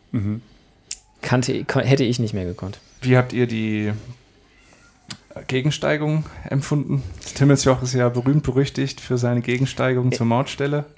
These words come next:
Speaker 2: Ich muss sagen, wir hatten, also bei meiner ersten Teilnahme hatte ich da schon viel drüber gehört, dass die so
Speaker 3: Mhm.
Speaker 2: furchtbar ist. Und fand es beim ersten Mal auch nicht so schlimm. Und auch jetzt muss ich sagen, das war tatsächlich, das war okay.
Speaker 3: Mhm.
Speaker 2: Also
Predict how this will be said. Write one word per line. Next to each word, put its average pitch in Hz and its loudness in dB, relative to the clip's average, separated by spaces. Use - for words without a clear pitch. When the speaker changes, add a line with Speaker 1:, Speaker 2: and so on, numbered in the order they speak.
Speaker 2:
Ich 139 4
muss 143 6
sagen, 147 6
wir 127 6
hatten, 151 2
also 131 0
bei 127 4
meiner 120 4
ersten 139 2
Teilnahme 107 2
hatte 117 0
ich 117 -2
da 107 4
schon 113 -2
viel 127 2
drüber 113 2
gehört, 117 2
dass 110 -4
die 113 0
so 113 6
Speaker 3:
Mhm. - -16
Speaker 2:
furchtbar 131 2
ist. - -2
Und 117 2
fand 123 0
es 135 0
beim 110 0
ersten 131 0
Mal 113 2
auch - -2
nicht 127 -2
so - -6
schlimm. 131 2
Und - -4
auch - -2
jetzt 120 2
muss 107 -2
ich 107 -4
sagen, 107 0
das - -2
war 98 2
tatsächlich, - -4
das - -4
war 98 6
okay. 143 0
Speaker 3:
Mhm. 127 6
Speaker 2:
Also 123 8